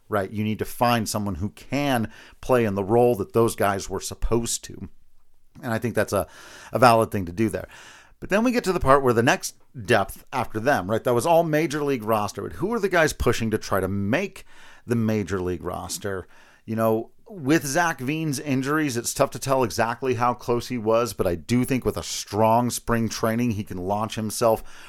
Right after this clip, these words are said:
right back into these conversations. The same thing is true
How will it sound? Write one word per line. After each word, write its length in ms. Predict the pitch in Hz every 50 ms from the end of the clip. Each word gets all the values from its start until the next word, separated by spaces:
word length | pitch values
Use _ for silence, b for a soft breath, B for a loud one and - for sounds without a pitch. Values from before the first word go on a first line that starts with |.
| B B B
right 340 | 95 87 92 110 123 117 -
back 300 | 123 117 113 113 - 123
into 180 | 117 110 113
these 220 | 104 113 110 104 -
conversations. 800 | - 110 107 107 107 107 - - 113 113 117 - - 117 107
The 120 | - 104 90
same 260 | - - 110 110 101
thing 180 | - 113 110 107
is 120 | 101 -
true 380 | - - - 123 123 123 117